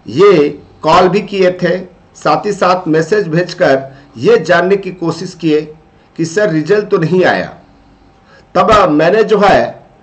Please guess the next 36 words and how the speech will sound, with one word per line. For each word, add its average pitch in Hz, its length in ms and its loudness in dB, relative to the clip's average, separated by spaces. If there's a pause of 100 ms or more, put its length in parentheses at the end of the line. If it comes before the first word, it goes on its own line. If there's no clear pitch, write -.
(160)
notification 196 800 0
को 196 160 -4
देखा 151 360 -2 (600)
और 185 220 2 (140)
उसके 214 360 0
बाद 180 360 2
में 196 80 2
समझ 180 360 -4
में 180 140 -2
आया 156 260 2 (500)
कि 180 120 -4 (100)
कल 180 340 2 (280)
कट 175 240 -2
ऑफ 233 180 -2
marks 196 360 0
आ 160 200 0
जाने 190 260 0
के 196 160 -2
बाद, - 440 -4 (400)
percentile 214 720 0
marks 190 400 0 (120)
आ 185 140 0
जाने 196 280 2
के 196 140 0
बाद 131 540 -2 (440)
ये 185 220 4
result 185 540 0
पर 196 300 2
जो 175 160 -4
है 104 420 0 (560)
ये 196 240 4
कौन 208 320 2
सी 226 180 -4
ग्रहण 185 320 2
लग 180 240 2
गया 156 220 2